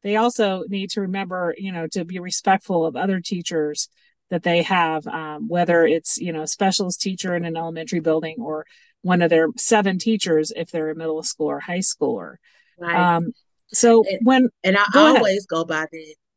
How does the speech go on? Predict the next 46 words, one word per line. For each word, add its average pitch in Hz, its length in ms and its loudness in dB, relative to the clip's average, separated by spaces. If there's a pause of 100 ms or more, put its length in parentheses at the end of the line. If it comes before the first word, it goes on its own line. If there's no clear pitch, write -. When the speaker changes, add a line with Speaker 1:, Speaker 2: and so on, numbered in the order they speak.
Speaker 2:
I 208 260 2
always 208 360 0
go 190 220 -2
by 175 260 -2
that 165 220 -2
when 165 120 -6
it's 175 160 -6
time 170 320 -4
for 151 200 -16
performances 170 1080 -10
and 151 100 -18
such. - 420 -14
Speaker 1:
Mm-hmm. 175 320 -6
Speaker 2:
And 165 200 -4
I 180 60 -2
wish 180 220 -2
Speaker 1:
Mm-hmm. 175 120 -6
Speaker 2:
other 185 300 -2
educators - 640 -14
would 165 240 -6
as 165 220 -12
well. 160 320 -4 (280)
When 165 100 -8
it's 165 140 -6
time 175 240 -2
for 175 160 -6
performances 170 920 -4
and 165 120 -6
such 175 320 -8
like 170 300 -10
that, 170 180 -4
they 165 140 -6
need 175 180 -6
to 180 100 -4
look 175 280 -4
at 165 140 -8
their 160 180 -4
behavior 160 480 -8
with 151 200 -16
other 151 240 -10
te-, - 220 -20 (220)
other 160 520 -10
colleagues, 151 720 -8 (280)
not 180 240 -2
Speaker 1:
Mm-hmm. 185 140 -6
Speaker 2:
just 160 220 -4